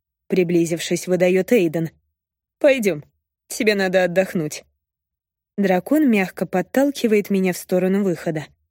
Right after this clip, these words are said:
Оказавшись в моей комнате, Эйден захлопывает изнутри дверь. Я хорошо себя чувствую. Протестую,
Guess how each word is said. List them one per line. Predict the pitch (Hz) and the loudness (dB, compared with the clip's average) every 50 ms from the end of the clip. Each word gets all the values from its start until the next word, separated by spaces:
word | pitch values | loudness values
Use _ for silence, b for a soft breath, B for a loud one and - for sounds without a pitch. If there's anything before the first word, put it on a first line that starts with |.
| _ _ _ _ _ _ _ _ _ _ - | _ _ _ _ _ _ _ _ _ _ -6
Оказавшись | - 190 185 - 190 175 185 180 170 - - 175 - - | -4 -4 -2 0 -2 0 0 0 -2 0 -4 -4 -2 -2
в | |
моей | 180 175 165 165 165 170 | -2 0 2 2 0 0
комнате, | - - 277 285 277 254 - - - 208 190 _ _ _ _ _ _ _ _ _ _ _ - | 2 0 2 2 2 0 0 -2 -8 -8 -8 _ _ _ _ _ _ _ _ _ _ _ -2
Эйден | 185 185 202 240 208 240 233 226 | 0 2 2 4 2 2 0 0
захлопывает | 208 208 208 196 - 208 185 180 - 190 185 190 190 185 - | 0 -2 -4 -2 0 -2 -2 0 0 0 2 2 0 0 -2
изнутри | 196 175 - 196 190 185 - 165 165 165 | -4 -2 0 -2 -2 -2 -2 -2 -2 -2
дверь. | 170 208 190 147 - - _ _ _ _ _ _ _ _ _ _ _ _ _ _ _ _ _ - | 0 -2 -2 -2 -4 -12 _ _ _ _ _ _ _ _ _ _ _ _ _ _ _ _ _ -6
Я | 190 165 180 170 165 | -4 -2 0 -2 -2
хорошо | - - 202 220 226 - 311 | -2 0 0 0 0 0 0
себя | 302 - - 190 185 | -2 -2 -2 -4 -4
чувствую. | - - 185 170 - - 175 175 170 160 - _ _ _ _ _ _ _ _ _ _ _ _ - | -4 -4 -6 -6 -6 -4 -4 -4 -4 -4 -6 _ _ _ _ _ _ _ _ _ _ _ _ -8
Протестую, | - 185 196 180 - 190 - - - - 285 294 247 202 170 | -4 -4 -4 -2 -4 -8 -10 -8 -2 0 2 4 4 2 0